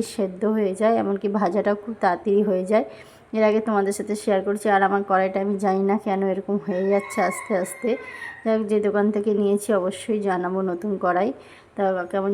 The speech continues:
যেন একটা হয়ে যাচ্ছে। আর আমার কড়াই, উম, মানে এরকম কড়াই রান্না করতে আমার সুবিধা হয়। তারপর দেখো, এর মধ্যে প্রত্যেকটা মশলা অ্যাড করলাম। তোমরা তো সবাই জানো চিকেনে কী কী লাগে, তাই আর বলছি না। তাও একবার বলে দিই, আদা, রসুন, লঙ্কা, পেঁয়াজ,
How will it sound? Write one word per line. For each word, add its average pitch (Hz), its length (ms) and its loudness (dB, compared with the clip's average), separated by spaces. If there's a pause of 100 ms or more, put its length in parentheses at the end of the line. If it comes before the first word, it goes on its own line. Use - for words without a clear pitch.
যেন 196 100 0 (100)
একটা 202 160 -4 (100)
হয়ে 185 240 -2
যাচ্ছে। 175 380 -4 (1300)
আর 190 160 4
আমার 208 180 0 (220)
কড়াই, 220 300 2 (600)
উম, 185 220 -4 (100)
মানে 180 180 -4 (140)
এরকম 220 300 2 (120)
কড়াই 208 260 4
রান্না 196 280 2
করতে 214 260 -6
আমার 214 220 0
সুবিধা 208 400 0
হয়। 196 200 -2 (320)
তারপর 196 260 -2
দেখো, 202 220 0
এর 202 120 0
মধ্যে 208 160 0 (100)
প্রত্যেকটা 202 520 -6
মশলা 190 280 -2
অ্যাড 185 180 -4
করলাম। 196 220 -2 (160)
তোমরা 180 260 -4
তো 185 40 -4 (120)
সবাই 196 260 2
জানো 202 160 0 (100)
চিকেনে 196 380 -4
কী 196 160 -2
কী 202 100 -2 (100)
লাগে, 185 240 -2 (480)
তাই 220 200 2
আর 214 60 4 (100)
বলছি 202 320 -2
না। 208 60 0 (100)
তাও 190 180 4
একবার 190 220 0
বলে 196 200 2
দিই, 202 120 4 (100)
আদা, 185 200 2 (120)
রসুন, 196 320 -2 (100)
লঙ্কা, 180 320 0 (100)
পেঁয়াজ, 185 340 2